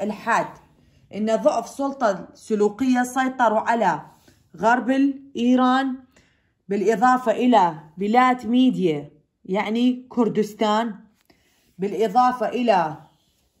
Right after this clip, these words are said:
خوزستان، زين، والعراق وكامل أراضي كردستان.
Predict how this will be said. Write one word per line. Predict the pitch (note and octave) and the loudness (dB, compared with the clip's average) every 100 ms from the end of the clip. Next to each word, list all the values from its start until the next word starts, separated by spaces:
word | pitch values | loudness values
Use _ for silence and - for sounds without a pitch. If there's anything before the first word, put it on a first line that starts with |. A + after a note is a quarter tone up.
| _ | _
خوزستان، | G#3 G#3+ G3 G#3+ - A#3+ G#3+ A#3 G3 - _ _ _ _ _ _ _ _ _ _ _ | 4 4 4 -2 0 2 2 0 -6 -14 _ _ _ _ _ _ _ _ _ _ _
زين، | E3+ D#3+ F#3+ G3 G3+ - _ _ - | -2 2 2 0 -6 -10 _ _ 0
والعراق | G#3 G#3 F#3+ A3 A3 G#3+ - G#3 G#3 A#3 B3 C4 - - | 4 4 2 2 2 0 -2 0 2 4 2 0 -6 -10
وكامل | F#3+ B3+ B3+ A#3 F#3 | -4 2 2 2 -2
أراضي | D3+ G3 A3 A#3+ | -2 0 2 0
كردستان. | C#4+ - C#4+ A3 C#4 - A3 F3+ D#3 | -4 -6 -6 -6 -10 -6 -6 -6 -8